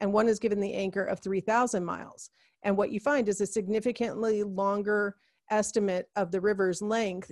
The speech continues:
in the group that was given the anchor of three thousand miles than you get from the group that was given the five hundred mile anchor. So when you provide some kind,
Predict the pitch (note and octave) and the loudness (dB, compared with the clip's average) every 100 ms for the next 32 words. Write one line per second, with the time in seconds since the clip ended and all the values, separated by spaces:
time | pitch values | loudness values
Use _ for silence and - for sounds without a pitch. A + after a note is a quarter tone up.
0 | - G#3 G3+ F#3 G3 G3 F#3 - G#3+ F3+ | -4 0 0 6 4 6 0 2 0 2
1 | F#3+ F3+ F#3+ - F#3+ F#3 F#3 E3+ F#3 F#3 | 2 0 0 -2 -2 0 0 0 0 2
2 | A3 A#3+ A3+ F#3 E3 D#3+ D#3 F3+ - _ | 6 6 6 2 2 0 -2 -4 -10 _
3 | _ _ _ _ F3+ G3 F#3+ F#3+ F#3 G3 | _ _ _ _ 2 2 2 2 0 0
4 | F#3 G3+ - G#3+ F#3 E3+ F3 - F3+ F#3 | 2 2 4 2 2 4 0 0 -4 0
5 | F3 F3 F3 F3+ D#3 G#3+ A#3+ F#3+ F3 D#3+ | 0 0 0 0 0 0 2 2 0 -4
6 | D3+ - F3 D#3+ - - _ _ _ _ | -6 -6 -6 -6 -8 -14 _ _ _ _
7 | - - A3+ A3 - G#3+ A3+ A#3 G3+ - | -8 2 4 4 2 2 4 4 0 0
8 | G#3 F#3+ A3 C4 C#4 A#3 - B3 B3 A#3+ | 0 4 4 4 2 -2 0 2 2 0
9 | C4 A#3+ D3+ | -2 -2 -4